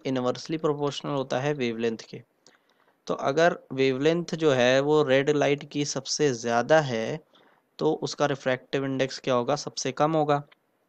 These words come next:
रिफ्रैक्टिव इंडेक्स इसका क्या होगा? लीस्ट होगा, सबसे कम होगा।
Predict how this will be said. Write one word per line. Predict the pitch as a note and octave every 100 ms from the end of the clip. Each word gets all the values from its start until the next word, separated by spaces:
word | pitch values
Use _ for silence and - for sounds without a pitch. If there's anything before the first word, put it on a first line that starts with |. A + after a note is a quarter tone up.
| _ -
रिफ्रैक्टिव | B2 A#2 C3 B2+ - C#3
इंडेक्स | C3 B2+ -
इसका | B2 C3
क्या | B2 B2
होगा? | A#2 C3 F3+ - _ _ _ _ B2+
लीस्ट | C#3 C#3+ D3+ C#3+ -
होगा, | A#2+ A#2+ B2
सबसे | - B2+ - F3 F#3 _ -
कम | C3
होगा। | A2 A2 D#3